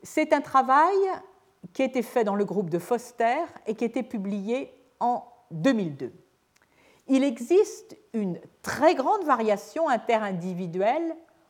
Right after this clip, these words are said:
entre les animaux dans la susceptibilité au stress sonore. Ce que ces chercheurs ont tenté de faire, c'est de voir s'il existait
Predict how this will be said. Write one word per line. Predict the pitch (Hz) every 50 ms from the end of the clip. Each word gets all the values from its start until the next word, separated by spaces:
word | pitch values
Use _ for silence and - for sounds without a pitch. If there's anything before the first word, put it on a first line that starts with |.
| _ _
entre | - 190 202 202 - - 208 196
les | 190 185 180 165
animaux | 175 170 170 170 170 175 180 196 233 294 330 - - - _ _ _ _ _ _ _ -
dans | 151 151 160 165 185 262 294 330 - -
la | 196 202 196
susceptibilité | 196 - - - - 339 359 359 - 320 277 - - - 254 226 202 226 202 208 196 - _ - 196 214 233 - - _ _ _ _ _ _ _ _ _ -
au | 226 196
stress | 175 - - 190 170 175 -
sonore. | - 127 113 - - - - _ _ _ _ _ _ _ _ _ _ _ _ _ _ _ _ _ _ _ _ _ _ _
Ce | - - - 330
que | 330 381 392
ces | 392 - 370
chercheurs | - - 269 - - - - 214 185 170 160 143 - - _ _ _
ont | 185 185 175 175 - _ _ _ _
tenté | - 196 208 196 - 233 196
de | 226 233
faire, | 233 - - 254 262 320 381 403 - - - - _ _ _ _ _ _ _ _ _ _
c'est | - - - - 330 320
de | 311 311
voir | 262 240 254 294 311 247 180 139 120 - - - - _ _ _
s'il | - - - - - 240 233 220 262 339
existait | 381 302 277 254 277 269 - - - - - 202 165 143 - - -